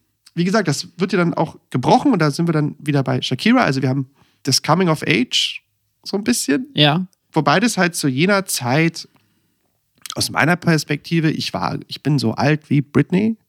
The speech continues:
Speaker 1: ja auch tot-, also auch da aus europäischen Gesichtspunkten putzig, geradezu lächerlich rüberkam. Also,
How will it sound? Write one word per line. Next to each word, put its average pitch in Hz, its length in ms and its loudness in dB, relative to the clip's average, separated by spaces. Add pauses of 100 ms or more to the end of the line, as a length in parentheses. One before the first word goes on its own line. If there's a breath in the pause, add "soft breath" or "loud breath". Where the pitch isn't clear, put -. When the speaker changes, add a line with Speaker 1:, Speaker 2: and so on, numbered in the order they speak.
(320)
Speaker 1:
ja - 320 -2
auch - 140 -2
tot-, 131 160 0 (180)
also - 200 -4 (140)
auch - 160 -12
da 143 540 0
aus 110 180 -6
europäischen 139 540 0
Gesichtspunkten 131 720 -2
putzig, - 800 0 (120)
geradezu 127 380 0
lächerlich 135 580 2
rüberkam. 87 560 -4
Also, 110 300 2